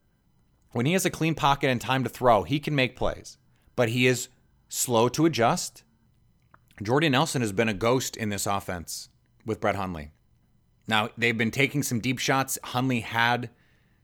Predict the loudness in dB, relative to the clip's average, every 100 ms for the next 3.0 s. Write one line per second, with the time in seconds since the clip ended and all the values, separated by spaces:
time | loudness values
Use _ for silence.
0 | _ 4 6 6 4 2 0 0 -2 -4
1 | -2 -2 -2 0 0 0 -4 _ -8 -6
2 | -4 -2 -2 -2 -2 -6 -4 -2 -2 -4